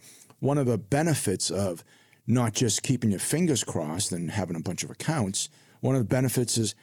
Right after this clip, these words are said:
having a written retirement plan. Ours is that three sixty-five retirement plan that we t-, always, always talk about, which addresses all of those things that you should be concerned about as you get closer to retirement. You know, is my money in the right place?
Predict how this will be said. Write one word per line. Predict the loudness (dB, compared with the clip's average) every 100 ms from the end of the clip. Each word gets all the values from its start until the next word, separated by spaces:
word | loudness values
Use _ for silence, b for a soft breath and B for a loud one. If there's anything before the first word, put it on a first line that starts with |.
| b
having | -4 0 2 2 0 2
a | 2
written | 2 2 4 4
retirement | 0 0 0 -2 -6
plan. | -6 -6 -4 -8 -10 b b b b -6
Ours | -2 2 2 2
is | 2 0
that | 0 -4 -4
three | 0 0
sixty-five | 0 -2 -2 0 0 2
retirement | 0 0 0 0 -2
plan | -2 -2
that | -4
we | -6
t-, | -8 -8
always, | -2 2 2 2 0 -2
always | -2 0 -2 -2
talk | -4 -4
about, | -4 -4 -4 B B B B
which | -2 0
addresses | 0 0 0 0 0 -2 -2
all | 0 2
of | 2
those | 2 2 2
things | 0 0 0
that | 0
you | 0
should | 2 2 2
be | 0
concerned | 0 0 2 2 2 2
about | -2 -6 -12 B B B -6
as | -2 0
you | 0
get | -2
closer | 0 0 0 -2
to | -2
retirement. | -4 -2 -4 -6 -8 -10
You | -10
know, | -10 -14 B B B B
is | -6 -4
my | 0
money | 2 4
in | 4
the |
right | 2 0
place? | -2 -4 -4 -8